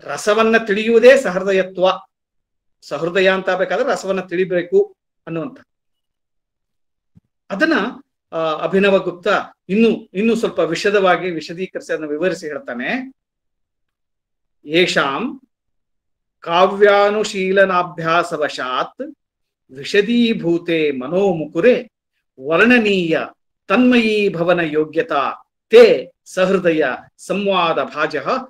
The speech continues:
ಸಹೃದಯಾಹ" ಅಂತ ಇದೆ. ಆ, "ರಸಜ್ಞತಾ ಏವ ಸಹೃದಯತ್ವಂ" ಅಂತ ಏನು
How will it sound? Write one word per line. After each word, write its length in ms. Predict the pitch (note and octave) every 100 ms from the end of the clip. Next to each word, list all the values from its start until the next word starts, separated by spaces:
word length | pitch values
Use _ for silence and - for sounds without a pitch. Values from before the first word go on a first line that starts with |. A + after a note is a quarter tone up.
| _
ಸಹೃದಯಾಹ" 840 | - F#3+ D#3 E3 D#3 C3 A#2 A2 C#3+ C3 A2+ - _
ಅಂತ 180 | D#3 D#3+ D#3 C3 _ _ C#3+
ಇದೆ. 340 | G3+ - - _ C#3+
ಆ, 320 | C3+ C3 B2
"ರಸಜ್ಞತಾ 640 | C3 F3 E3 F#3 F#3 F#3
ಏವ 220 | F#3 F#3 F#3
ಸಹೃದಯತ್ವಂ" 800 | F3+ F3+ F3+ F#3 F#3 F#3+ F#3+
ಅಂತ 180 | F#3 F#3
ಏನು 480 | F3+ F3+ F3 E3 D3